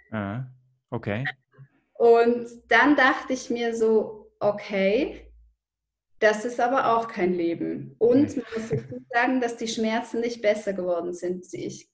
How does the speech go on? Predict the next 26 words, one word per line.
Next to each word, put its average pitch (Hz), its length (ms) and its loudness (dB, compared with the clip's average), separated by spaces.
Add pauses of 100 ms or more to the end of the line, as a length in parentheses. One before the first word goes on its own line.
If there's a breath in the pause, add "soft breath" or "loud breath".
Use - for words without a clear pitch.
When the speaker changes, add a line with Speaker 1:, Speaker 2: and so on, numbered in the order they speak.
(120)
Speaker 2:
hab, 185 300 -6 (1000 soft breath)
musste 214 340 0
durchgehend 247 720 2
Hormone 240 420 2
nehmen 226 560 0
wegen 208 260 0
der 202 140 -2
Endometriose 202 1040 -2
und 190 220 -8
das 226 220 0
hat 233 160 -6
sich 226 160 -4
nicht 220 200 -6
gebessert 202 720 -4
von 196 160 -4
den 196 160 -6
Schmerzen 190 540 -4
her. 185 380 -4 (280)
Speaker 1:
Mhm. 104 400 -8 (680)
Speaker 2:
Ähm, 196 1080 0
und 214 300 2
eben 214 260 4
die 214 120 -4
Fibromyalgie, 208 960 -2
also 196 220 -4
diese 190 500 -4